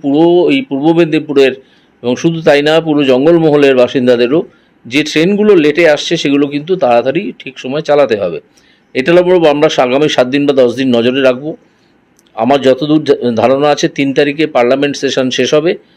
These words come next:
আমি তার পাঁচ, পাঁচ বা ছ তারিখে আসবো, সাত তারিখে রথ, সেখানে আমি অংশগ্রহণ করব।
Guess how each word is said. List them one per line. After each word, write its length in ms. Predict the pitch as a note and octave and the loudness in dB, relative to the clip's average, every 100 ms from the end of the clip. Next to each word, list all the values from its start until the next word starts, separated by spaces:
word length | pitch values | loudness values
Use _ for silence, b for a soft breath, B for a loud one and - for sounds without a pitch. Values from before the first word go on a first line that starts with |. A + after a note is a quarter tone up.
| b b - | b b -6
আমি 320 | A#2+ C3 B2+ | -2 0 0
তার 200 | C3+ B2+ | 0 0
পাঁচ, 320 | - B2+ - _ _ - | -2 -6 -6 _ _ -8
পাঁচ 220 | B2+ B2+ | -4 0
বা 80 | C3+ | 0
ছ 140 | - | 0
তারিখে 340 | A#2+ C3 C3 C3 | 0 2 2 0
আসবো, 260 | B2+ C#3+ | 0 -2
সাত 240 | E3 B2 - | -4 -4 -2
তারিখে 260 | B2 B2+ | -4 -2
রথ, 220 | A2+ A#2+ - - - | 2 2 0 -10 -12
সেখানে 260 | A2 A#2 | -6 -4
আমি 80 | A2+ | -4
অংশগ্রহণ 460 | A2 A2 B2+ C3 C3 | -6 -6 -2 -2 -2
করব। 320 | C3 C3+ | -4 -4